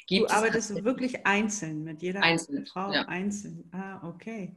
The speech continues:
Speaker 1: Ja,
Speaker 2: Mhm.
Speaker 1: deswegen lasse ich jetzt auch erstmal nur drei Frauen an diesem Kurs in der Folge so teilnehmen, um halt eben auch zu schauen.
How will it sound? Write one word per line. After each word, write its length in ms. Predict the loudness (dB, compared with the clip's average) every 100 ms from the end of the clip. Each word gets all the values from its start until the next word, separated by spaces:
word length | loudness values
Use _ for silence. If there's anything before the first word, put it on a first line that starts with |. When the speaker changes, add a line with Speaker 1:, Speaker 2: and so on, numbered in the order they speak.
| -10
Speaker 1:
Ja, 260 | 0 2 2
Speaker 2:
Mhm. 160 | 2
Speaker 1:
deswegen 340 | 4 6 6 8
lasse 220 | 6 4
ich 80 | 0
jetzt 180 | 0 4
auch 260 | 4 4
erstmal 380 | 2 2 2 2
nur 140 | 2 2
drei 320 | 2 2 2
Frauen 380 | 0 2 4 4
an 160 | 0
diesem 480 | -2 0 0 0 -4 -10 -18 -20 _
Kurs 320 | 4 6 6
in 120 | 4
der 220 | 6 6
Folge 320 | 4 2 4 2
so 100 | 0
teilnehmen, 460 | 2 2 4 4
um 180 | 2 4
halt 180 | 2 4
eben 140 | 2
auch 140 | 2 0
zu 100 | 0
schauen. 520 | 0 2 2 2